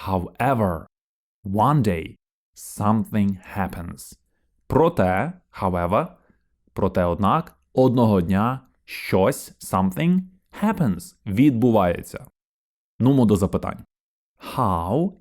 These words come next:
is Mary doing at her job? Як у Марії справи на її роботі? Скажіть, що в Марії все йде добре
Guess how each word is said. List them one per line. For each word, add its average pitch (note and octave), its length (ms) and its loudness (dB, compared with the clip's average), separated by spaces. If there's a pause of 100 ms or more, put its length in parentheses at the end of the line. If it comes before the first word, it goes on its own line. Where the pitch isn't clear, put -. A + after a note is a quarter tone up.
is E3+ 160 4
Mary C3 760 0
doing G2+ 600 2 (260)
at D3+ 540 -4
her A2 300 -2
job? G2+ 440 -2 (640)
Як G2 500 -2
у C#3 80 2
Марії F#2 420 2
справи C#3+ 640 -2 (120)
на G2 180 0
її F2 260 -2
роботі? F2+ 540 -4 (260)
Скажіть, E3 360 -4
що - 220 -4
в G2 40 0
Марії G2+ 520 2
все D#3+ 420 -2
йде B2 260 0
добре F#2 640 -2